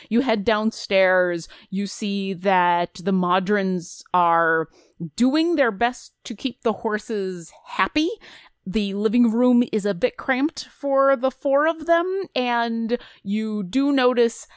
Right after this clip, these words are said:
that Piddleschmick is doing his best to clean up horse poop. So they're, they're busy. They've been working,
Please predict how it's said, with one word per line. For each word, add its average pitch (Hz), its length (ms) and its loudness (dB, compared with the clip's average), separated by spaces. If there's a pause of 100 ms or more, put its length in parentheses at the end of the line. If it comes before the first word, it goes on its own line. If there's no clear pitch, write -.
(140)
that 208 220 0
Piddleschmick 226 680 -2 (220)
is 185 340 2
doing 262 360 -2
his 226 180 -2
best 214 300 -2
to 196 100 -4
clean 254 340 -2
up 220 160 -4
horse - 300 -2
poop. - 340 -10 (500)
So 170 600 0 (340)
they're, 180 540 0
they're 262 100 4
busy. 339 540 0 (200)
They've 247 180 2
been 415 180 0
working, 285 300 2